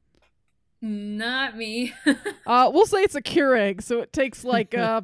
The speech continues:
Speaker 2: five minutes.
Speaker 3: Well, like I said, I started the process going, and then in the meantime, while it's going, I went and
Speaker 2: Okay.
Speaker 3: go got Stanley, so.
Speaker 2: Uh, okay, so you went and, uh, you know where, where Stanley sleeps. You, you knock on his door. He comes up to you a couple minutes later and says,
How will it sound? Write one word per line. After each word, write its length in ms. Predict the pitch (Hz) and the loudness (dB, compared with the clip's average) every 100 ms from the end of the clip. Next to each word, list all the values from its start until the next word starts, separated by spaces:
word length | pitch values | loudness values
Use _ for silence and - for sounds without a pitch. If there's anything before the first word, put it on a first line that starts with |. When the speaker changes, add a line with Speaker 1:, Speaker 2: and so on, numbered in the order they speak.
| - | -6
Speaker 2:
five 360 | - 247 233 | -2 0 2
minutes. 320 | 208 202 - | 0 -4 -6
Speaker 3:
Well, 120 | - 190 | -2 0
like 120 | 202 | 0
I 60 | |
said, 180 | 196 196 | -2 -2
I 80 | 180 | -2
started 400 | 175 - 190 196 | -4 -2 -2 -2
the 80 | 170 | -6
process 480 | - 170 160 151 135 | -4 -4 -4 -8 -8
going, 380 | 156 151 143 | -6 -4 -4
and 80 | 139 | -6
then 260 | 139 135 135 | -8 -10 -12
in 160 | - 156 | -10 -8
the 80 | 147 | -8
meantime, 500 | 147 143 139 139 131 | -8 -8 -10 -12 -10
while 180 | 127 127 | -10 -12
it's 120 | - | -12
going, 360 | 139 131 123 120 | -12 -10 -10 -2
I 20 | |
went 140 | 233 226 | -2 0
and 100 | 185 | -2
Speaker 2:
Okay. 80 | 208 | -4
Speaker 3:
go 80 | 110 | -6
got 240 | 110 107 - | -12 -16 -18
Stanley, 440 | - 117 98 107 139 | -20 -20 -20 -20 -20
so. 140 | - | -20
Speaker 2:
Uh, 400 | - 226 226 226 | -8 -2 0 0
okay, 180 | 247 254 | 0 -2
so 140 | 233 269 | -2 -2
you 220 | 269 330 | 0 2
went 240 | 285 - - | 0 -2 -6
and, 480 | 226 226 220 214 - | -4 -4 -4 -6 -6
uh, 320 | 214 208 196 - | -4 -2 -2 0
you 140 | 294 | 0
know 180 | 339 320 | 4 2
where, 300 | 294 277 269 | 2 0 -2
where 160 | - 247 | -4 -6
Stanley 420 | - 247 240 226 | -4 -4 -4 -6
sleeps. 380 | - 208 214 - | -6 -8 -8 -8
You, 100 | 226 | -10
you 220 | 220 226 | -6 -4
knock 320 | 226 240 - | 0 0 0
on 80 | 233 | -2
his 180 | 233 190 | -4 -2
door. 460 | 226 214 214 220 - _ _ _ _ _ | 2 4 2 -2 -8 _ _ _ _ _
He 220 | _ 262 269 | _ -6 -4
comes 320 | - 262 247 | -2 -2 0
up 160 | 233 | -2
to 80 | - | -2
you 80 | 233 | -2
a 60 | 233 | 0
couple 200 | 226 220 | -2 -4
minutes 260 | 214 208 208 | -4 -6 -4
later 180 | 202 | -4
and 120 | 202 185 | -4 -4
says, 340 | 190 170 - | -4 -4 -8